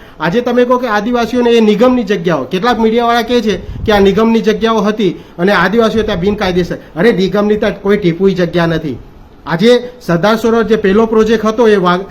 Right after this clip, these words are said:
વાગડિયા ગામ પાસે બનવાનો, એ ડેમ ત્યાં બન્યો જ નહીં. એ ડેમ આઠ કિલોમીટર દૂર બન્યો. આ ગામડાઓ એટલા માટે વિસ્થાપિત થયા નહીં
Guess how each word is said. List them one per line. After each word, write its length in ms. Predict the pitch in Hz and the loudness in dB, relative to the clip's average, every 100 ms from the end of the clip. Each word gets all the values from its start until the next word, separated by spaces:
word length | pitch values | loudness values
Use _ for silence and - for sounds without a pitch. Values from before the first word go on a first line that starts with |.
| - - | -16 -6
વાગડિયા 340 | 160 180 226 220 | -2 2 2 2
ગામ 260 | 196 208 | 2 0
પાસે 260 | 190 180 190 | 0 -2 0
બનવાનો, 320 | 170 170 151 | 0 0 0
એ 180 | 156 226 | 2 2
ડેમ 200 | 240 233 | 2 2
ત્યાં 240 | 240 208 | 0 0
બન્યો 280 | 175 202 247 | 2 4 4
જ 60 | 220 | 2
નહીં. 280 | 202 170 - - 180 | 0 0 -2 -8 0
એ 140 | 220 | 2
ડેમ 220 | 220 240 | 4 2
આઠ 240 | 190 226 226 | 2 -2 0
કિલોમીટર 380 | 240 240 240 220 | 0 2 2 2
દૂર 260 | 180 269 | 2 2
બન્યો. 280 | 220 185 139 - - | 2 2 0 -6 -6
આ 120 | 175 220 | -2 0
ગામડાઓ 460 | 214 220 247 254 | 0 0 2 2
એટલા 320 | 190 190 254 | 0 0 2
માટે 260 | 247 240 240 | 2 0 0
વિસ્થાપિત 580 | 185 190 254 247 262 - | 0 -2 -4 -4 -6 -4
થયા 220 | 226 240 | -2 0
નહીં 220 | 240 269 | 0 0